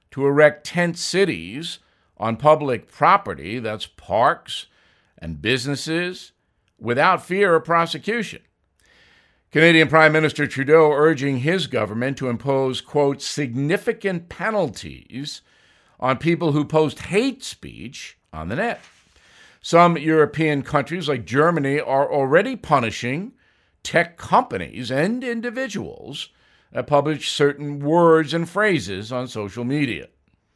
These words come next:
It is worth noting that those countries do not have the First Amendment. In a moment,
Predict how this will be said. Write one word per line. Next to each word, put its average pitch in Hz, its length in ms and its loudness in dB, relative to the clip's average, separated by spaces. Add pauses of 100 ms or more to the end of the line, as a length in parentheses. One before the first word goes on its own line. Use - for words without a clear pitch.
(500)
It 80 100 -18
is 90 140 -12
worth 123 220 -4
noting 135 680 2
that 120 280 0
those 120 200 -6
countries 123 560 -6
do 123 260 -4
not 131 580 0 (540)
have 82 240 -8
the 104 100 -8
First 85 340 -12
Amendment. 78 400 -12 (1120)
In 170 100 4
a 196 60 6
moment, 196 320 8